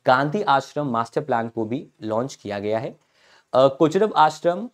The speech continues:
वो पहला आश्रम था जिसे गांधी जी ने इंडिया में सेटअप किया था। अ, इंडिया में गांधी जी आए थे, अ, मई ट्वेंटी फ़ाइव, नाइनटीन फ़िफ़्टीन को,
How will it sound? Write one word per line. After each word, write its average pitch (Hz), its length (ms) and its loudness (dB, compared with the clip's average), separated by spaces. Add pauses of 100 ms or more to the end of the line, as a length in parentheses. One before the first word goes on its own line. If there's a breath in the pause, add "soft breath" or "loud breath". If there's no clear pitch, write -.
(120)
वो 139 300 2
पहला 147 560 2
आश्रम 156 460 2
था 156 300 -8 (360)
जिसे 139 260 0
गांधी 123 340 4
जी 139 160 -2
ने 143 100 -2
इंडिया 127 360 -2
में 143 120 -2
सेटअप 135 400 -6
किया 131 240 2
था। 151 320 -8 (520)
अ, 120 200 2
इंडिया 156 340 2
में 175 200 -4
गांधी 139 260 0
जी 147 120 -4
आए 131 240 2
थे, 151 220 -2
अ, 156 340 -10
मई 120 280 0
ट्वेंटी 135 280 -4
फ़ाइव, 135 520 0
नाइनटीन 117 320 -6
फ़िफ़्टीन 131 460 -6
को, 160 220 -8